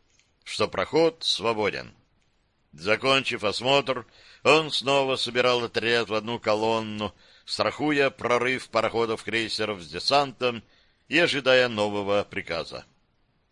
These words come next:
Получив с "Орла" сигнал на начало рывка, два огромных вооружённых парохода начали набирать ход, ложась на северный курс.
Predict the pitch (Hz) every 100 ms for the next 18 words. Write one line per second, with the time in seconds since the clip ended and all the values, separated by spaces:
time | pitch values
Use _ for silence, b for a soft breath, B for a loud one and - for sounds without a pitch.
0 | _ _ _ 104 120 117 156 135 131 127
1 | 135 139 123 117 117 127 123 117 113 110
2 | 120 110 104 95 - 123 120 - b b
3 | b - 101 127 120 131 127 120 90 110
4 | 104 123 117 110 98 98 95 120 120 120
5 | - b b 90 120 120 113 117 117 101
6 | 107 104 - 113 104 - - b b 80
7 | 98 123 120 98 87 113 113 101 92 90
8 | 110 95 - -